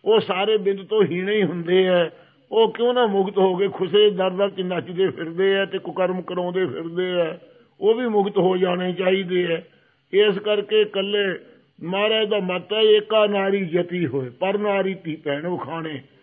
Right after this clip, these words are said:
ਜਿਹੜਾ ਗ੍ਰਸਤੀ ਆਦਮੀ ਹੈ, ਉਹ ਇੱਕ ਆਪਣੀ ਸੁਪਤਨੀ ਦਾ ਜਤ ਰੱਖੇ, ਪਰਾਈਆਂ ਨੂੰ, ਵੱਡੀਆਂ ਨੂੰ ਮਾਵਾਂ, ਛੋਟੀਆਂ ਨੂੰ ਧੀਆਂ, ਭੈ-, ਬਰਾਬਰ ਦੀਆਂ ਨੂੰ ਭੈਣਾਂ ਸਮਝੇ। ਇਹ ਗੁਣ ਹੋਣਾ ਚਾਹੀਦਾ ਹੈ।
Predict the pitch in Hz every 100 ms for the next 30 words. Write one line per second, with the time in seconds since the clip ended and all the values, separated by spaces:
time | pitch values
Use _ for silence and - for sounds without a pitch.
0 | _ _ _ _ - _ _ - _ _
1 | _ 151 208 214 220 196 185 - 208 220
2 | 202 190 196 208 202 170 165 170 - _
3 | _ _ 214 226 220 208 202 208 214 175
4 | 190 190 208 226 226 214 170 175 165 156
5 | - 151 143 131 - _ - 196 202 220
6 | 214 214 185 175 196 208 208 208 190 -
7 | _ _ _ _ - 156 170 180 202 214
8 | 220 190 - - 196 190 208 214 208 202
9 | 160 147 190 214 214 185 156 151 170 175
10 | 196 196 202 202 196 160 131 143 135 156
11 | 170 165 135 - _ _ - 226 202 190
12 | 185 160 165 156 127 156 175 170 156